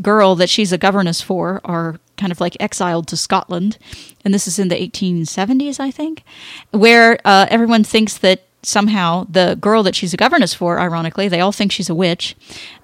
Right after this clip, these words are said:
uh, for some reason that I won't go into, uh, when it turns out she's really not. And, um, it's just, there's, like, a lot of humor, and it's really just funny, uh, funny parts to it, uh, some very serious parts too, and, um,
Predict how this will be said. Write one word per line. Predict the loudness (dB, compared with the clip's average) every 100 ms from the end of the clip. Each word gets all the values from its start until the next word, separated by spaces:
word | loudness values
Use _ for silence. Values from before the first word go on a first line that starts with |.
| 0
uh, | 0 0 -6
for | -4
some | -2 0 0 -4 -6
reason | -4 -2 -2
that | -4
I | -4
won't | -4 -4
go | -4
into, | -4 -6 -8 -10 -16 -20 -10
uh, | 0 4 4
when | 2 2
it | 2
turns | 0 0
out | 0
she's | -2 -2
really | 0 0
not. | 0 0 -2 -6 _ -20 -20 _
And, | 2 4 6 4
um, | 4 4 2 -2
it's | -2 -2 0
just, | 0 0 2
there's, | 2 4
like, | 4 2
a |
lot | 0 0
of | 0 -4 -18 -12
humor, | -2 4 6 8 6 6
and | 6 4 0
it's | -2 -4 -2
really | 2 4 2
just | -2 -4 -4
funny, | -2 0 0 -4 -6 -20 -20 _ -2
uh, | 0 0
funny | 2 0
parts | 2 0 -2 0
to | 2
it, | 2 -2 -2
uh, | -2 0
some | 2 4
very | 4
serious | 4 2 2 2 2
parts | 0 0 -2
too, | 0 0 0 -6 -18 -20 -20 _ -2
and, | 2 4 4
um, | 4 4 2 -2